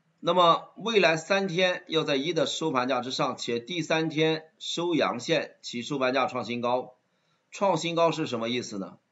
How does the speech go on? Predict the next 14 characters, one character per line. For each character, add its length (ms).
啊， 200
也 160
就 100
是 60
说， 460
我 100
们 120
来 140
看， 300
从 240
这 120
个 220
位 220
置 240